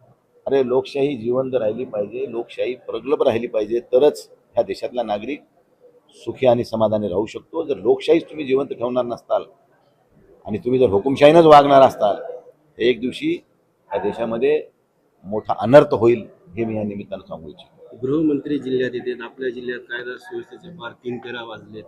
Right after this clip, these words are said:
Speaker 2: काय?
Speaker 1: आपल्या इथं कायदा सुव्यवस्थे तीन तेरा वाजलेले आहेत. काल सिव्हिल जिल्हा रुग्णालयामध्ये एका महिला स्टाफला एका मोक्यातल्या आरोपीनं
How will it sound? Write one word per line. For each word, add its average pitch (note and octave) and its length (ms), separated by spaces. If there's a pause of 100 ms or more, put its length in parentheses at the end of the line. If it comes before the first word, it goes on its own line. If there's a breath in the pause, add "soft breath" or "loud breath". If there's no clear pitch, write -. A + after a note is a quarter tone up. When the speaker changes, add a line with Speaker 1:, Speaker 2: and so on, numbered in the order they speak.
(200)
Speaker 2:
काय? C#3 200 (880)
Speaker 1:
आपल्या B2 260
इथं - 220
कायदा C3 240
सुव्यवस्थे C#3 280
तीन C#3 200
तेरा C#3+ 180
वाजलेले C3 320
आहेत. C3+ 120
काल C3 160
सिव्हिल C3+ 460
जिल्हा A#2+ 240
रुग्णालयामध्ये C#3 760
एका C#3 260
महिला G#2 540
स्टाफला B2+ 520 (760)
एका C#3 220 (1160)
मोक्यातल्या C#3+ 420
आरोपीनं D#3+ 520